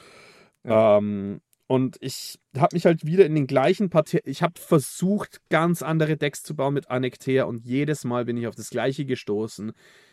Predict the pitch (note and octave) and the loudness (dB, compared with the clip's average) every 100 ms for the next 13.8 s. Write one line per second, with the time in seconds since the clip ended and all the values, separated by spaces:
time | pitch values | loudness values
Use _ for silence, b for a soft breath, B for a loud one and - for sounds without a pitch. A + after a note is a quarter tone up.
0 | b b b _ _ _ _ - D#3+ - | b b b _ _ _ _ -4 -4 -4
1 | - G#3 - G#3+ - F3+ - - D3 C3+ | 2 2 4 0 4 4 4 -2 0 2
2 | E3 - G2+ - _ - - - E3 D#3+ | 2 -2 -10 -12 _ -16 -12 -2 2 2
3 | C3+ - - F#3+ F3 - - D#3+ D#3+ D#3 | 0 0 2 4 2 -2 -2 2 4 4
4 | - G3+ C4 - G#3+ A3+ A3+ G#3+ G#3 F#3+ | 4 0 0 -2 0 2 2 0 -2 -6
5 | - C#3+ D3+ F3 F3+ F#3 b b b b | -4 -2 0 0 -2 -6 b b b b
6 | - D#3 D#3 - D#3+ C4+ C4+ B3 A3+ - | 0 0 0 -2 0 2 2 0 -2 2
7 | G3+ G3 F3 E3 E3+ A#2 D3 G3+ - _ | 2 2 0 0 0 -2 -2 -4 -6 _
8 | - A2 G2+ _ _ - A2+ A#2+ A2+ G#2+ | -10 -8 -8 _ _ -8 -2 -2 -2 -6
9 | A#2 - B2 C3 A#2+ - _ _ _ _ | -6 -4 -2 2 0 -2 _ _ _ _
10 | _ _ _ _ _ _ _ _ _ _ | _ _ _ _ _ _ _ _ _ _
11 | _ _ _ _ - - F3 A3 - - | _ _ _ _ -2 0 2 2 4 2
12 | B2 D#3+ _ _ _ _ _ G3 G3+ F#3+ | 2 -4 _ _ _ _ _ 2 4 2
13 | - F#3 F3+ E3+ D#3+ E3 F#3+ F#3+ | 0 0 0 2 2 2 0 -2